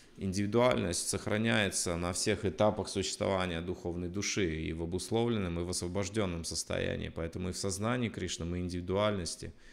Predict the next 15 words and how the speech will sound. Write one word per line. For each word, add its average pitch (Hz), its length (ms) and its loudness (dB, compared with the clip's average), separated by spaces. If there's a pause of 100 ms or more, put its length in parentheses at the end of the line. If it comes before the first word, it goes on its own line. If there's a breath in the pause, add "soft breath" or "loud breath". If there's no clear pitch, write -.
(400 loud breath)
Но 101 680 2 (300)
преданный 104 600 2
также 98 480 0
обладает 92 640 0
вот 87 240 -6
качеством, 110 520 0
которое 85 360 -2
вообще 87 320 0
Бхактисиддханта 98 800 -2
Сарасвати 87 600 -2
Такур 87 360 -4
называл 90 560 0
главным 95 560 2
качеством 80 460 -4
вайшнава. 80 640 -4